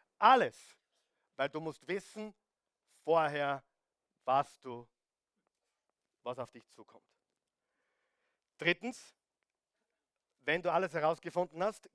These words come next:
geh in die Beziehung mit dem Mindset des Gebens. Geben. Das Mindset des,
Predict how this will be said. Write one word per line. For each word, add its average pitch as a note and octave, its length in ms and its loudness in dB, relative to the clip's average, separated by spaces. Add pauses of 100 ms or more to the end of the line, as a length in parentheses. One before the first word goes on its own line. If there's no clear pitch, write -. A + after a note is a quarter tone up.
(120)
geh A3 300 -2
in G#3+ 80 -10
die F#3 100 -8
Beziehung A3+ 800 -2
mit F3 220 -10
dem D#3+ 160 -2
Mindset F#3 640 -2
des E3+ 360 0 (140)
Gebens. E3 880 -4 (800)
Geben. C3 400 -4 (2000)
Das B2 160 -18
Mindset F3 480 -4
des, D#3+ 180 -10